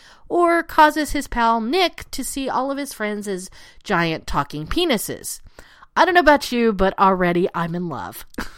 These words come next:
You know, all the normal, horrible stuff about the most confusing time in a growing boy's life.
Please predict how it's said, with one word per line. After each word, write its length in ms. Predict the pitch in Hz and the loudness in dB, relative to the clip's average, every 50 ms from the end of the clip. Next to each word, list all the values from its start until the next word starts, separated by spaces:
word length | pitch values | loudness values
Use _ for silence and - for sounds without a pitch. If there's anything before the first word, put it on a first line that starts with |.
| - - 466 480 480 - - - - - - - - - - - | 4 6 6 6 6 0 -8 -16 -16 -14 -14 -14 -14 -14 -10 -6
You 160 | 233 302 311 | -6 -4 -2
know, 400 | 320 320 311 311 311 311 302 - | -2 0 0 2 2 2 2 4
all 160 | - 247 285 285 | 4 4 4 4
the 100 | 277 269 | 0 -2
normal, 580 | 247 226 233 240 254 262 254 254 254 254 240 | -2 0 0 2 2 2 2 0 0 0 -2
horrible 400 | 190 202 240 254 262 247 254 262 | 0 2 4 4 4 4 2 -2
stuff 360 | - - - 202 196 208 - | -4 -4 -2 -2 -2 -2 -2
about 320 | - 190 180 185 190 190 - | -6 -4 -2 -2 -4 -4 -4
the 60 | 196 | -6
most 340 | 190 185 185 196 - - - | -6 -6 -6 -6 -8 -12 -14
confusing 580 | - 196 180 - - 302 349 349 - 254 220 | -12 -12 -12 -6 -2 0 0 0 0 -2 -6
time 400 | 208 - 208 202 208 208 214 220 - | -6 -6 -4 -4 -4 -4 -6 -8 -8
in 180 | - 220 214 | -8 -8 -6
a 60 | 214 202 | -6 -6
growing 380 | 180 175 175 175 175 180 180 170 | -4 -2 -2 0 0 -2 -4 -6
boy's 340 | 156 151 156 156 - - | -6 -6 -6 -6 -6 -8
life. 400 | 143 127 110 87 90 92 - - | -8 -8 -8 -8 -10 -12 -16 -18